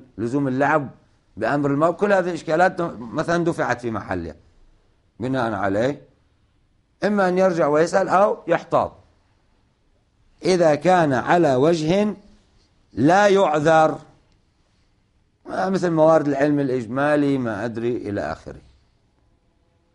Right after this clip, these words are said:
أو حتى الشبهة البدوية قبل الفحص في الأحكام الكلية، الأدلة قالت ما بصير أنك تجلس في البيت تقول: "لا أدري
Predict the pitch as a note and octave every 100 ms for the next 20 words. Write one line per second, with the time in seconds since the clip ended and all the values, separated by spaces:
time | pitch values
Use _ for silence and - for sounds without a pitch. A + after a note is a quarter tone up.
0 | _ _ _ _ _ _ _ - D3 D#3
1 | D#3+ - - _ _ _ _ _ _ _
2 | _ _ _ _ _ _ - - - C#3
3 | A#2+ D3 C#3+ C3 B2 C#3+ D3+ C#3 C3+ C3
4 | B2 D3 D3+ - A#2 B2 B2+ B2+ A#2 B2
5 | A2+ A#2 G#2+ G#2 - _ _ _ _ _
6 | _ _ _ G2+ A#2+ D3+ A2+ G#2 B2+ D3+
7 | D3 F3 G3 - D3 A#2 - A2 B2 B2
8 | A2+ A2+ G#2+ D3 C#3 B2 A#2 - G#2+ G2
9 | G2+ F#2+ - _ _ _ _ _ _ _
10 | _ _ _ _ _ A#2+ - D#3 D#3 D3
11 | F3+ E3+ E3 C#3 C3+ C3